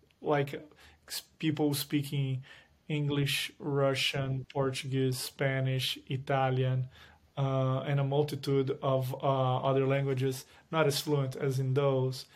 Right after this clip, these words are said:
We have a lot of corresponding, uh, consultants that work with us. We have experience in, like, um,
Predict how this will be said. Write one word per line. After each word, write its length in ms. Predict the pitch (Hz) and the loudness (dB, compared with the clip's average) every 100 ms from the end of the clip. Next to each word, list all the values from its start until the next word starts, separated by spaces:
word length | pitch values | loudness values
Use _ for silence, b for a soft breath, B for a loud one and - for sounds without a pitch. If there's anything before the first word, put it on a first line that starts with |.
| B B | B B
We 160 | 147 143 | 0 4
have 200 | 147 139 | 4 4
a 40 | |
lot 180 | 139 139 | 4 4
of 120 | 139 | 2
corresponding, 840 | 139 135 131 - 139 139 139 143 - | 0 0 -2 -4 -2 -2 -4 -6 -4
uh, 360 | 139 139 135 | -2 -2 -4
consultants 800 | 131 139 - 151 143 151 143 - B B _ | -4 -6 -4 -2 -2 -2 -4 -6 B B _
that 100 | 151 | 2
work 340 | 131 139 139 139 | 4 4 2 0
with 180 | 127 | 0
us. 360 | 135 135 139 - b b b | 2 0 -2 -8 b b b
We 140 | 147 151 | 0 4
have 180 | 151 143 | 4 2
experience 680 | 139 - - 147 143 139 147 | -4 -8 -4 -2 0 -2 -2
in, 140 | 139 | -2
like, 340 | 135 135 131 | -4 -4 -4
um, 320 | 139 131 127 | -2 0 -2